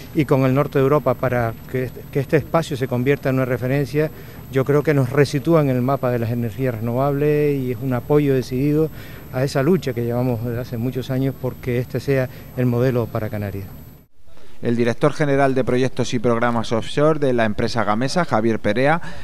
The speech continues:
Speaker 2: explicó que se han decidido por el puerto de Arinaga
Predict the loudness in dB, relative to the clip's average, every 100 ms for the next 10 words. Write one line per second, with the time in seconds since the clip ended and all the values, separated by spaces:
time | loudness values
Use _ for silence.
0 | -2 0 2 6 6 6 0 2 2 2
1 | 4 4 4 4 2 2 2 2 2 2
2 | 2 2 0 0 0